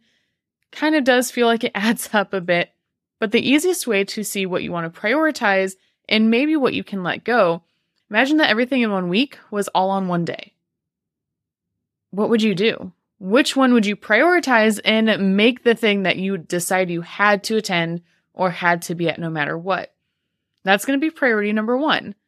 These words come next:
And you can move down the line and maybe priority number four, you realize this could be something that we could test out for a season not being a part of.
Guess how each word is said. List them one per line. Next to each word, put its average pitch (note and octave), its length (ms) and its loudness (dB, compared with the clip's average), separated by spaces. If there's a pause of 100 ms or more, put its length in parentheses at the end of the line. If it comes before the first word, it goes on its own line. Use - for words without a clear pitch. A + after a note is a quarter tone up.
(460)
And G#3+ 120 2
you B3+ 100 6
can D4 160 4
move D4 240 4
down A#3+ 240 0
the G#3 100 -2
line F#3 440 -2
and F#3+ 100 -4
maybe A3+ 280 -2
priority C4 480 2
number A3+ 320 0
four, C#4 380 0
you G#3 220 -4
realize A3 500 2 (500)
this C4 200 -2
could F4+ 160 0
be F#4+ 100 6
something C#4 360 0
that A3+ 120 0
we A3 120 -2
could A3 180 -6
test G#3 380 -4
out E3+ 260 2
for G3 160 -4
a G3+ 80 -2
season F3 640 -4 (220)
not F3 520 -2
being E3+ 200 -6
a F3 60 -4
part A#3+ 340 0
of. - 240 -6